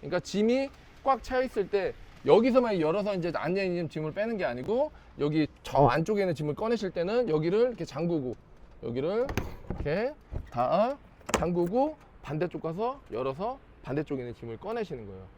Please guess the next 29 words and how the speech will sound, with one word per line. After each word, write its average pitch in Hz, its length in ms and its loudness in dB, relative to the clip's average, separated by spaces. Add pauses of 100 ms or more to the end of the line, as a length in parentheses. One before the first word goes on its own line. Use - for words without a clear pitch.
예, 110 40 -10
이렇게 139 320 -2
양문 135 240 -6
열림이 135 280 -4
가능하고요. 143 800 -6
그리고 233 420 0 (400)
이게 196 120 2
보셨듯이 220 920 2 (260)
린드메이드는 214 640 2
제가 175 180 6
아까 165 200 2
이제 151 140 0
말씀드렸듯이 170 960 0 (380)
이 120 60 -6
차량하고 233 500 0
이제 156 120 0
깔맞춤이 240 560 4
되기 139 220 -2
때문에 143 580 -2 (240)
차량 269 380 2
색깔이, 185 640 2 (180)
이게 175 160 6
아틀란틱 214 500 4
블루도 185 540 2
솔직히 214 400 -2
이제 156 280 6 (340)
흔한 370 300 2
차는 294 260 0
아니잖아요. 156 640 -4